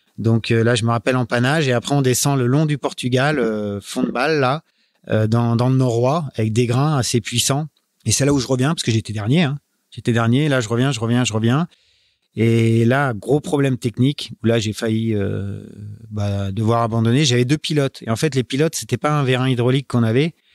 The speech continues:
Euh, c'était, on avait une chaîne, en gros, euh, comme, euh, les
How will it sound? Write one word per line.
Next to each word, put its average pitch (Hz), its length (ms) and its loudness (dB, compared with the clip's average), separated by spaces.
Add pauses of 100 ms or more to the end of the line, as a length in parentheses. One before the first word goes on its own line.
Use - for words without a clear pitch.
(380)
Euh, 113 200 4
c'était, 120 420 0
on 120 100 2
avait 120 200 2
une 123 120 4
chaîne, 156 320 0
en 127 80 0
gros, 131 400 2
euh, 117 120 0
comme, 175 240 2
euh, 156 160 4
les 127 480 2